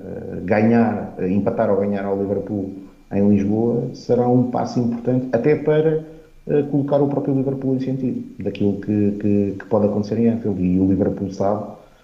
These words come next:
eh, e principalmente nesta prova, que a última vez,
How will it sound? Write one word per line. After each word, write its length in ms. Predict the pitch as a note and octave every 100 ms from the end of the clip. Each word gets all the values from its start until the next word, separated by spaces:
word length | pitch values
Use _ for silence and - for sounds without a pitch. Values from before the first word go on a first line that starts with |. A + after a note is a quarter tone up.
| _ _ -
eh, 300 | G2 G2 F#2+
e 100 | F#2+
principalmente 520 | G2 G#2+ F#2+ G2+ G2+ F#2
nesta 260 | F#2+ G#2
prova, 420 | - A2 G#2+ A#2 A2+ -
que 80 |
a 20 | A#2
última 420 | A#2 A#2 A2 A2
vez, 460 | G#2 A2+ G#2+ F#2